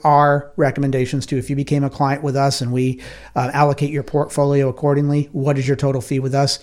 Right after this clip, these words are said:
Ninety-nine point nine percent of the time, our fees are significantly lower than what they're already paying.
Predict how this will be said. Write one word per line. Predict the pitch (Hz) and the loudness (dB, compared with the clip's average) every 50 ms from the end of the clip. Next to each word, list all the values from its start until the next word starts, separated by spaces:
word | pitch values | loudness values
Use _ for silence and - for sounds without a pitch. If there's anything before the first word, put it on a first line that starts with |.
| - - - - - _ _ _ _ _ _ _ _ _ _ _ _ _ _ _ | -14 -20 -20 -20 -20 _ _ _ _ _ _ _ _ _ _ _ _ _ _ _
Ninety-nine | 208 170 151 156 156 156 165 170 165 160 160 160 147 147 143 135 | 2 4 6 6 6 6 6 4 4 4 2 2 2 2 0 -2
point | 120 143 139 135 | -4 -6 -6 -6
nine | 131 127 127 113 | -6 -6 -4 -6
percent | 139 131 - 139 127 127 | -6 -6 -4 -4 -4 -4
of | 123 | -6
the | 120 | -6
time, | - - 120 123 120 117 117 - | -6 -6 -6 -4 -4 -6 -6 -4
our | - 131 131 127 | -2 0 0 0
fees | - - 131 123 123 123 156 | 0 -2 -4 -4 -4 -4 -4
are | 139 131 120 | -4 -4 -4
significantly | - - - 131 120 131 131 131 120 - 127 - 131 135 127 120 117 | -4 -4 -4 -4 -2 -2 -2 -2 -2 -2 -4 -4 -4 -6 -6 -6 -4
lower | 123 120 113 113 117 117 113 | -4 -4 -6 -6 -8 -8 -12
than | 120 - 131 131 | -8 -4 -4 -2
what | 127 120 113 | -2 -2 -4
they're | 123 113 113 | -4 -4 -4
already | 110 113 113 110 110 110 | -4 -4 -4 -6 -8 -8
paying. | 107 - 113 113 117 131 135 156 | -10 -10 -12 -10 -12 -14 -16 -16